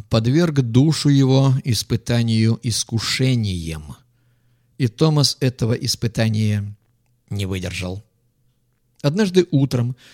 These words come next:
в середине января, месяцев через пять после черного для России семнадцатого августа тысяча девятьсот девяносто восьмого года, в студии Томаса раздался телефонный звонок. Секретарша Краба на своем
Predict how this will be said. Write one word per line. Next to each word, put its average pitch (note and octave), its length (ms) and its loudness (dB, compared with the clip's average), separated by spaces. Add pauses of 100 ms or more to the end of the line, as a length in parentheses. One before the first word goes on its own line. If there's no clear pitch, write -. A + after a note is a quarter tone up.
(140)
в - 60 -4
середине C#3+ 440 2
января, A2+ 600 2 (320)
месяцев D3 540 0
через B2+ 360 0
пять A#2+ 440 2
после - 260 -2
черного A2+ 500 0
для G#2 200 -4
России A2 520 -2 (220)
семнадцатого A2+ 800 -2
августа A2+ 520 0
тысяча G#2+ 340 -2
девятьсот G#2+ 400 -2
девяносто G2+ 460 -4
восьмого G2 420 -4
года, B2+ 440 0 (420)
в - 60 -10
студии G3+ 340 2
Томаса D#3 420 2
раздался A#2 480 2
телефонный G#2 600 -2
звонок. G#2+ 640 -2 (440)
Секретарша G3 600 2
Краба A#2+ 460 6
на C3+ 80 2
своем B2+ 400 4